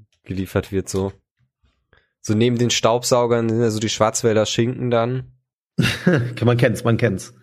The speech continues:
Speaker 2: Nee, die werden ja auch Kühlhäuser haben.
Speaker 1: Ich denk auch, ne?
Speaker 2: Irgendwo irgendwie. Aber hier so, so Dosenfleisch, muss ich sagen, ich hab auch sowas hier, Rindfleisch aus der Dose,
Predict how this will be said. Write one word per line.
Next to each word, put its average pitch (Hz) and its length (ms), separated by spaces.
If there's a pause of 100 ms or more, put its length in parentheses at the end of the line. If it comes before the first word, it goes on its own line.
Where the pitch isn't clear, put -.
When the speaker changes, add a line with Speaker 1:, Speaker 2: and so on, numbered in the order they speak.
(760)
Speaker 2:
Nee, 113 140
die 120 100
werden 127 120
ja 117 80
auch 120 120
Kühlhäuser 101 520
haben. 98 260 (800)
Speaker 1:
Ich - 80
denk 87 240
auch, 90 340
ne? 92 260 (1500)
Speaker 2:
Irgendwo 107 460
irgendwie. 98 440 (140)
Aber 139 120
hier 139 120
so, 117 180
so 104 160
Dosenfleisch, 170 960 (580)
muss 120 260
ich 220 140
sagen, 170 500
ich - 120
hab 135 100
auch 165 300 (140)
sowas 147 320
hier, 202 340
Rindfleisch 151 480
aus 135 100
der 147 100
Dose, 131 580